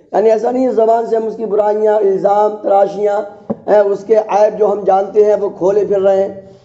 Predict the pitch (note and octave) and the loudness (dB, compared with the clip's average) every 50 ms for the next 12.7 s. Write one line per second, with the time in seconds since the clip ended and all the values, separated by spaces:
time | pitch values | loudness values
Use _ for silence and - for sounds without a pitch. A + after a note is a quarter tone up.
0 | - F#3+ G3 F3+ - - G#3 F3+ F3 F#3+ F3 D3 C#3 C3+ A#2+ G#2+ - - - D#3+ | -2 0 0 0 2 0 -2 0 0 -2 -2 -2 -4 -4 -6 -8 -8 -4 -2 0
1 | D3+ D3+ D#3+ - - - - D#3 D#3+ - - - _ _ _ _ _ _ _ - | 0 0 -2 -4 -6 -10 -12 -14 -14 -18 -20 -20 _ _ _ _ _ _ _ -2
2 | - F#3+ G#3+ A3 A3 F#3 F#3 G#3 G#3+ G#3+ G3+ G#3 A3 A3 G#3+ G3+ G#3 G#3 G#3 - | 0 0 2 0 -2 -2 0 2 2 2 2 2 2 2 2 4 4 4 4 2
3 | - F#3+ G#3+ A#3+ B3 B3 B3 B3 - - - - - F3 G#3 A#3 A3 A#3+ B3 B3 | 2 2 4 4 4 2 2 -2 -6 -12 -14 -6 -2 2 2 2 4 2 2 2
4 | A#3+ A3+ - - A#3 G#3 - - G3+ F#3+ - F#3+ F#3 - F#3+ F3 E3+ D#3+ D#3 - | 0 -2 -2 -2 -2 -2 0 0 -2 0 0 0 0 0 0 0 0 0 -2 -4
5 | - - - - - - - - - G#3 A3 A#3+ B3 B3+ B3+ B3 A#3+ A3+ A3 A3+ | -8 -12 -18 -14 -4 -2 -2 0 2 2 2 4 4 4 4 2 -2 -2 2 4
6 | A3+ A#3 A#3 B3 B3+ A#3 F#3 G3 G#3 G#3 A3 A3+ A#3 A#3 A3 - - A#3+ A#3+ A#3+ | 4 4 4 2 0 -2 0 0 2 2 2 0 0 0 -2 -2 2 4 4 4
7 | A#3+ - G#3+ - - A3 A3+ A3 G#3+ G#3 G#3 G#3 G3+ G3+ G#3 G#3+ G#3+ G#3+ G#3+ A3+ | 4 2 -4 -8 -8 -8 -4 -2 -2 -2 0 -2 0 0 2 2 2 2 0 0
8 | G#3 A3+ G3 G3 F#3+ G3+ F#3+ G3 G3 G3 G3+ F#3+ G3 G#3 G#3 G3+ - - - - | 0 0 -2 -2 0 0 0 0 0 0 0 0 0 2 0 0 -2 -4 -10 -16
9 | - - - _ _ - _ _ - G#3 A#3+ B3 B3+ B3+ A#3+ A#3 A#3 A#3+ A#3+ A#3+ | -16 -18 -20 _ _ -20 _ _ 0 2 4 4 4 2 2 0 0 2 2 4
10 | A#3+ F#3+ E3+ D#3+ F#3 G#3+ A#3 A#3 - - - A#3 A3+ A3+ A3 F#3+ - A3 G#3+ G#3 | 4 2 2 0 0 0 0 0 -2 0 2 2 2 2 0 -6 -6 -4 -2 -2
11 | G3 - G3+ G3+ G3 G3+ G3+ G3+ G#3 G#3 G#3 G#3+ G#3 G3 F#3 - G3+ G3 G3+ G3 | -2 0 0 0 2 2 0 2 2 0 0 2 2 0 0 0 0 0 0 -2
12 | - - F#3+ F#3+ G3 - - - C4+ - - - - - | -2 -2 0 0 0 0 0 -4 -4 -8 -12 -18 -20 -20